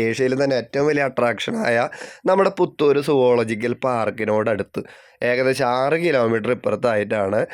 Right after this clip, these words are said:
ഒരു സ്ഥലം. പാലക്കപ്പറമ്പാണ് നമ്മൾ ഈ പറഞ്ഞ സ്ഥലം. ഏ, പാലക്കപ്പറമ്പ്, കല്ലൂര്, തൃക്ക് റോഡ് ഒക്കെ നിങ്ങൾക്ക് അറിയാവുന്നതാണ്.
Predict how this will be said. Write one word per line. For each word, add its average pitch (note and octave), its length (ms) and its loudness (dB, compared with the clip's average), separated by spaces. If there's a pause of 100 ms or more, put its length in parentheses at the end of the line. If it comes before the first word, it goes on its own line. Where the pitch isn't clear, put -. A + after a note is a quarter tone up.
(300)
ഒരു D3+ 180 2
സ്ഥലം. C3+ 300 0
പാലക്കപ്പറമ്പാണ് F3+ 960 0 (120)
നമ്മൾ B2 200 0
ഈ B2+ 140 -2
പറഞ്ഞ A2+ 300 0
സ്ഥലം. A2 220 -2 (180)
ഏ, - 20 4 (280)
പാലക്കപ്പറമ്പ്, A#2+ 720 0 (100)
കല്ലൂര്, A#2+ 480 0
തൃക്ക് B2 300 -4
റോഡ് A#2+ 200 2
ഒക്കെ B2 200 -2
നിങ്ങൾക്ക് B2 300 0
അറിയാവുന്നതാണ്. A2+ 640 2